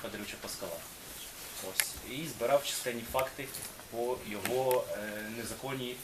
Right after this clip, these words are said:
злочинній діяльності до, е, до Майдану під час влади президента Януковича.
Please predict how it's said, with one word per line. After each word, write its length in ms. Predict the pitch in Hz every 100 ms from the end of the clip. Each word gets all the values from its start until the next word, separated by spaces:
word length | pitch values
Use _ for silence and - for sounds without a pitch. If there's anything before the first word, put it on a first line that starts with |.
| 101
злочинній 320 | 104 120 117 101
діяльності 440 | 101 92 92 - - - - - - - - -
до, 200 | 127 147
е, 40 | 170 - - - 113 117 117 117 117 110
до 80 | 123
Майдану 420 | 117 113 131 151 127
під 100 | 107
час 120 | 120 101
влади 180 | 117 117
президента 400 | 107 95 104 104
Януковича. 500 | 98 - - -